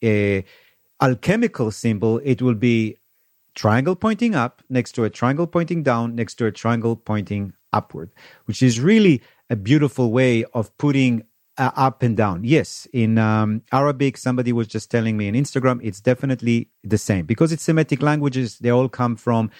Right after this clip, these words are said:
the same root. And again, Babylonian or Akkadian is also a Semitic language. It, it's basically based on a god called Utu,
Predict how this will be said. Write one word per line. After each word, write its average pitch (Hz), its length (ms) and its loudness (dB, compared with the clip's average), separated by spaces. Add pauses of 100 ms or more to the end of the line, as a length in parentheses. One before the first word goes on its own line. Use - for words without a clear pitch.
(240)
the 113 80 0
same 113 320 0
root. 156 260 4
And 117 140 -2
again, 113 420 0
Babylonian 113 880 0 (280)
or 104 100 2
Akkadian 131 520 0 (260)
is 127 320 2
also 120 420 0
a 92 60 -2
Semitic 95 520 -6
language. 82 360 -6 (260)
It, 156 160 4 (100)
it's 175 320 -4
basically 208 440 0
based 156 320 0
on 143 100 0
a 123 80 2
god 127 380 -2
called 123 340 2
Utu, 147 480 2